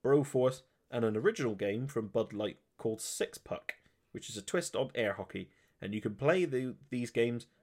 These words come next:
wherever, courtesy of the seven twenty p Asus projector built within. The current high bid, at the moment, of publishing is a whopping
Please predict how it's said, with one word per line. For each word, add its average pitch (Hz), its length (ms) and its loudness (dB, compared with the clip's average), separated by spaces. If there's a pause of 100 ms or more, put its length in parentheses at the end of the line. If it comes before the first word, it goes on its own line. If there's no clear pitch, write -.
wherever, 117 480 4
courtesy - 480 -4
of 98 140 -6
the 101 80 -8
seven 151 380 2
twenty 131 340 -2
p 101 360 -2 (360)
Asus 117 380 0
projector 98 420 -4
built 92 300 -6
within. 80 280 -8 (1300)
The 98 80 -6
current 170 340 2
high 98 220 -2
bid, 131 300 0 (340)
at - 80 -12
the 98 60 -16
moment, 135 420 2 (1000)
of - 160 -4
publishing 127 480 2
is 110 140 2
a 110 40 4
whopping 127 460 2